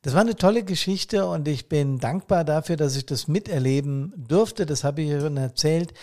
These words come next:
Ich, äh, hoffe, ihr habt den Podcast gut verstehen können, weil an manchen Stellen musste ich schon sehr stark abmischen, äh, in Bezug auf Hintergrundgeräusche und in Bezug auf Lautstärke.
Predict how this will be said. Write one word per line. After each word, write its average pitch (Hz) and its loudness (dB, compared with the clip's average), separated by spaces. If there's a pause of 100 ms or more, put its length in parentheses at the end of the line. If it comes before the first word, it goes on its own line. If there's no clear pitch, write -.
(320)
Ich, 139 0
äh, 135 4
hoffe, 170 0
ihr 139 0
habt - -4
den 135 -2 (300)
Podcast 147 -2
gut 262 0
verstehen 160 -2 (140)
können, 220 0 (300)
weil 147 0
an 151 2
manchen 160 -2
Stellen 165 0
musste 175 -2
ich 165 -8
schon 151 -4
sehr 160 -4
stark 156 -6
abmischen, 156 -4 (340)
äh, 151 -2
in 135 -4
Bezug 147 -4
auf 131 -4
Hintergrundgeräusche 139 -2
und 147 -6
in 131 -4
Bezug 135 -6
auf 123 -6
Lautstärke. 135 -2